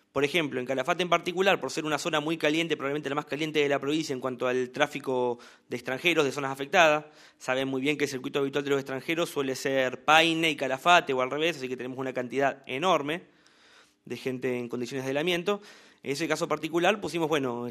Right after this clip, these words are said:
personal de migraciones en la garita de ingreso a Calafate ya desde hace un par de días. Y también la terminal hemos ayudado tanto a Calafate como a Chaltén por esta contingencia de todos los vuelos especiales y los transportes especiales de gente que está saliendo del país. En esos lugares estamos colaborando así. Y acá en Río Gallegos, justamente estamos articulando con la policía de la provincia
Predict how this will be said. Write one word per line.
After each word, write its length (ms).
personal 260
de 80
migraciones 540
en 100
la 80
garita 320
de 60
ingreso 500
a 60
Calafate 380
ya 140
desde 160
hace 160
un 60
par 140
de 60
días. 400
Y 140
también 340
la 100
terminal 520
hemos 260
ayudado 220
tanto 160
a 20
Calafate 400
como 160
a 20
Chaltén 380
por 160
esta 400
contingencia 600
de 280
todos 200
los 80
vuelos 220
especiales 540
y 60
los 80
transportes 340
especiales 380
de 60
gente 240
que 60
está 100
saliendo 340
del 140
país. 320
En 80
esos 120
lugares 220
estamos 240
colaborando 380
así. 160
Y 80
acá 140
en 100
Río 160
Gallegos, 500
justamente 480
estamos 260
articulando 520
con 80
la 100
policía 320
de 40
la 120
provincia 520